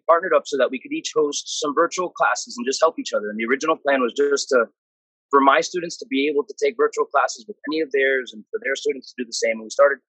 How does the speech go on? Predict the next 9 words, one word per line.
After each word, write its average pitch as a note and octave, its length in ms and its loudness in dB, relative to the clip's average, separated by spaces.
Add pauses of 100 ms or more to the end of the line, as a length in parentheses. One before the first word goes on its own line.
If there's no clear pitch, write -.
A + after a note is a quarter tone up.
(280)
with A#2 80 0
a A#2+ 180 2
very C3 300 4
humble B2 500 0
approach, - 580 0 (280)
and A2+ 180 2
then A#2 280 0 (680)
it, C3+ 100 2 (100)
they, C#3+ 60 8